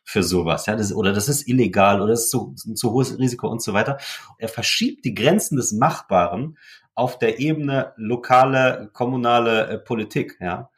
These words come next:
Und wer einmal in dem Metier war, der weiß,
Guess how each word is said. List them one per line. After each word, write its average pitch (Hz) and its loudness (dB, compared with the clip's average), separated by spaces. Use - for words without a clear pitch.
Und 104 -6
wer 107 2
einmal 151 4
in 127 -4
dem 147 -2
Metier 143 -2
war, 147 6
der 110 2
weiß, 127 4